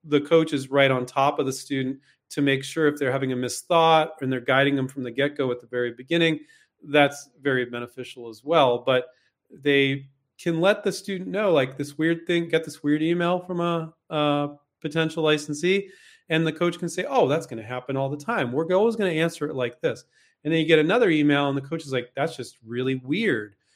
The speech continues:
Like this one with, "They're gonna send it out to forty-five retailers." Maybe I'm wrong on that. I'm like, "That's just odd." Now, I don't have enough info to answer it, but if I, you were a student and it was private, I would get into all the details, and I go, "Okay, here's how we're gonna approach it. Really weird,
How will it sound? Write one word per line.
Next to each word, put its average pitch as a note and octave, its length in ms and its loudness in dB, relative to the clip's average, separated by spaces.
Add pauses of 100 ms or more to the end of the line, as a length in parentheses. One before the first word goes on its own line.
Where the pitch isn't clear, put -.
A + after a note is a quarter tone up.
(160)
Like C3+ 360 -2
this C#3+ 300 -4
one D3 340 2
with, C3+ 240 0
"They're B2+ 140 -4
gonna C3 120 -2
send C#3 280 -6
it C3 80 0
out B2 180 0
to - 80 -16
forty-five C3 840 -4 (120)
retailers." A#2+ 560 -6
Maybe C#3+ 220 0
I'm A2+ 180 -6
wrong A#2 220 -6
on A2 100 -8
that. A2+ 200 -8 (460)
I'm C3 120 -4
like, B2 200 0 (140)
"That's A2+ 220 -10
just C#3 260 -6
odd." F3 180 6
Now, B2+ 140 2
I C3+ 60 6
don't C#3+ 100 4
have C#3+ 120 4
enough C3 220 -2
info F3 280 2
to B2 40 2
answer G3 380 0
it, A#2 140 -2
but B2 80 0
if B2 160 -4
I, C3 160 2
you C3+ 160 -4
were A#2+ 220 -6 (300)
a - 40 -20
student G#3 540 -2
and C#3 80 0
it C3 40 -2
was A#2 140 -8
private, F3+ 560 2 (240)
I C#3+ 60 2
would D3 140 4
get D3 160 6
into D#3 200 4
all C#3+ 160 6
the C#3+ 100 2
details, E3 580 2
and D#3+ 80 0
I C#3 40 0
go, C#3+ 220 2
"Okay, C#3+ 220 0
here's D3+ 280 -2
how E3 80 6
we're D3+ 80 4
gonna D3+ 140 2
approach F3+ 340 0
it. A#2 160 -8
Really C#3+ 260 2
weird, F#3 460 4